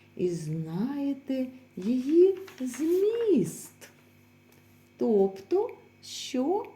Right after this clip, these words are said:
за чим трапляється, який герой за яким з'являється. Так? Тож зараз поставимо ці картиночки у вірному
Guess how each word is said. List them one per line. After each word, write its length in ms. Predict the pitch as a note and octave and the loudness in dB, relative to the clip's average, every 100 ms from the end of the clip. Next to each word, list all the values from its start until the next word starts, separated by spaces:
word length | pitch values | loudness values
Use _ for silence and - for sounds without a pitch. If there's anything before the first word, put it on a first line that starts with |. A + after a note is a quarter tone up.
| - - | -20 -12
за 320 | F#3+ F3 F#3 F#3 | -8 -2 0 0
чим 540 | - - A3 A#3+ D4+ | -4 -8 -2 -2 -4
трапляється, 1120 | - C#3 C#3 - D3 D#3 G3 G#3 G3+ - G3 - - _ - - - - | -6 -6 -6 -8 -8 -6 -6 -8 -10 -16 -16 -18 -20 _ -20 -20 -12 -2
який 680 | A#3+ E4 E4+ A#4 B4+ G#4 | 2 2 2 4 6 6
герой 400 | D#3 D3+ D3 C#3+ | 4 0 0 -2
за 160 | C#3 D3 | -4 -4
яким 560 | D#3 D#3 G3+ E4 G#4+ | -4 -4 -2 0 -2
з'являється. 1160 | C#4 D#3+ D3 C#3+ C#3 C#3 D3 G#3+ D#4 - - D#4 E4 - _ _ _ _ _ _ - _ _ _ | -2 -4 -4 -4 -6 -6 -6 -6 -8 -10 -12 -10 -10 -16 _ _ _ _ _ _ -20 _ _ _
Так? 380 | A#4+ C#5+ - - - - - _ _ _ - - - _ - | -4 -4 -8 -18 -20 -20 -20 _ _ _ -20 -20 -20 _ -12
Тож 220 | - C#3+ | -6 -6
зараз 640 | C#3+ - A#3 G4+ E4+ D#4 D#4 - - - _ _ - | -8 -8 -6 -4 -4 -6 -10 -16 -20 -20 _ _ -12
поставимо 920 | G#4 G#4+ - - G#4+ F#4+ A3+ G3 F3 | -8 -8 -8 -4 0 2 2 0 0
ці 240 | E3+ - D#3+ | -4 -8 -8
картиночки 1040 | D3+ D3 - - G#4+ D#4+ B3 - - B3 - - | -8 -10 -12 -4 -4 -4 -8 -12 -10 -10 -10 0
у 60 | B4 | 4
вірному 1040 | A#4+ G#4 G4+ F#4+ E4+ C4 F#3+ F#3 E3+ | 4 2 4 8 8 6 4 0 0